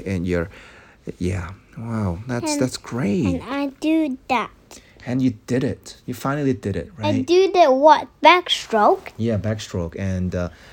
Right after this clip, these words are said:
Speaker 1: actually, I think it was, it was, uh, like, um, a more difficult version of backstroke 'cause, uh, uh, you know, before, uh, w-,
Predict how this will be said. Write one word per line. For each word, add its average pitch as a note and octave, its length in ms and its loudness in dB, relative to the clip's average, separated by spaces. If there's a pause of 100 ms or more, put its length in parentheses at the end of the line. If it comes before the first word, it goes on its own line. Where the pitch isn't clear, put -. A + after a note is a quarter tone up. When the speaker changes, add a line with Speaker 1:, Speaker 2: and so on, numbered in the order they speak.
(160)
Speaker 1:
actually, C3+ 360 -4 (280)
I A#2+ 60 -10
think D3+ 160 -8
it C3+ 60 -12
was, - 240 -8
it B2+ 180 -8
was, B2 240 -8
uh, A2 220 -4
like, G#2+ 280 -4 (280)
um, F#2+ 460 -6 (360)
a A2 60 -6
more A2 180 0
difficult A#2 500 -4
version G2+ 400 -2
of F#2 200 -8
backstroke E2+ 720 -10
'cause, A2 320 -4
uh, G#2+ 240 0 (520)
uh, F#2+ 440 -4
you G#2+ 80 -8
know, G#2 180 0 (100)
before, A2+ 760 0 (460)
uh, E2+ 400 -6 (180)
w-, G2+ 180 -12